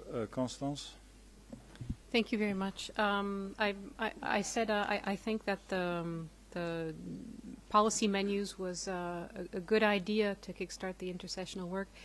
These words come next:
Speaker 2: It's still unclear to me, however, uh, why we need a separate theme for the intersessional work,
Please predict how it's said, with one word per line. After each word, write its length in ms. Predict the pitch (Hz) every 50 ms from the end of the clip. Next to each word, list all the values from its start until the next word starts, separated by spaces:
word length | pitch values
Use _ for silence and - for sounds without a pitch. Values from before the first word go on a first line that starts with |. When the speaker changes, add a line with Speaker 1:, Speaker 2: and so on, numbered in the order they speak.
| - - - -
Speaker 2:
It's 200 | - 208 - -
still 260 | - - 254 247 254
unclear 420 | 240 226 220 214 - - 226 226 226
to 120 | 220 208
me, 240 | 202 196 196 190 190
however, 800 | 180 156 202 190 185 190 196 196 185 196 190 185 180 180 175 - -
uh, 420 | - 185 180 175 175 175 170 170 170 - -
why 420 | - 180 190 190 190 202 208 208
we 180 | 202 180 190 190
need 180 | 202 208 202
a 60 | 185 180
separate 480 | - - - 196 190 - - 190 -
theme 540 | - - - - 208 202 196 202 202 202 202
for 160 | - - 185
the 100 | 175 180
intersessional 720 | - 190 185 - 190 - - 196 190 - - - 190 180 180
work, 340 | 185 180 180 175 - -